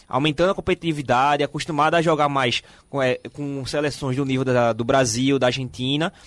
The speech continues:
e com isso meio que a, é, tendo a Liga das Nações, é, d-, diminuído a quantidade de jogos, do, de, de embates entre as seleções da América do Sul com as seleções da Europa, acho que diminuiu a competitividade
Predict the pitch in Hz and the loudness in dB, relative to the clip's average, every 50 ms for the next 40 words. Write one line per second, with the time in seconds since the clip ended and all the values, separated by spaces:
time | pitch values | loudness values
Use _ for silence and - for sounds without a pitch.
0 | - - - _ 135 139 139 175 165 175 196 202 - 233 214 196 180 165 156 139 | -20 -20 -18 _ -16 -8 -2 0 0 0 0 -2 -2 0 4 6 6 6 6 4
1 | 143 147 147 156 147 - 156 151 143 135 127 123 120 117 113 110 - - _ _ | 4 2 2 2 0 0 -4 -4 -2 -2 -2 -2 -4 -4 -6 -8 -12 -18 _ _
2 | _ - - 117 - 139 - - - - 135 - 71 85 120 117 110 - _ _ | _ -8 -6 -6 -6 -10 -12 -8 -2 -2 -2 -2 0 -2 0 0 -2 -2 _ _
3 | _ _ _ 170 190 226 262 247 233 202 185 175 170 151 135 143 143 151 147 143 | _ _ _ 0 2 2 2 2 4 4 4 2 2 0 -2 0 2 2 2 2
4 | 143 147 139 - - 139 151 151 135 117 - - - - - - - - _ - | 2 0 -2 -2 -2 -2 -2 -2 0 -2 -4 -6 -8 -14 -20 -20 -20 -20 _ -4
5 | 117 113 117 117 - 127 139 143 139 127 127 143 156 170 185 196 196 185 160 170 | -2 -2 -2 -2 -4 0 2 2 2 0 -4 -6 -6 -4 -4 -2 0 2 2 0
6 | 208 196 196 190 - 202 - 165 156 147 131 143 131 123 120 117 113 - - - | 0 0 -2 0 0 0 -2 0 0 0 0 2 4 4 2 2 -2 -6 -10 -16
7 | - - 117 117 127 127 131 120 113 110 117 123 127 - - 113 143 165 156 143 | -20 -16 -10 -6 -4 -4 -4 -4 -6 -6 -8 -8 -8 -10 -8 -4 -2 -2 0 2
8 | 127 120 117 110 113 101 - - - 131 120 - 123 113 107 104 104 101 98 98 | 2 2 2 0 -2 -6 -8 -8 -8 -10 -6 -4 -2 0 0 2 0 0 -2 -4
9 | - - - - - 139 147 131 - 165 170 180 175 160 156 156 151 151 147 147 | -6 -8 -8 -6 -2 -2 -2 0 0 -2 0 0 2 2 0 0 0 0 0 0
10 | - - - 123 117 107 - - - - - - 131 131 - 147 139 131 135 131 | -2 -2 -4 -4 -4 -6 -8 -14 -20 -20 -14 -10 -8 -6 -4 -2 -2 -2 -2 0
11 | 127 135 139 131 131 131 - 143 - - 135 143 147 151 160 156 147 143 156 160 | 2 4 4 4 4 2 2 -2 -2 -2 -2 0 0 2 2 2 2 2 2 0
12 | 165 - - 165 151 - 151 143 135 123 120 117 127 131 | 0 -2 -4 -6 -6 -6 -8 -8 -4 -4 -4 -4 -4 -8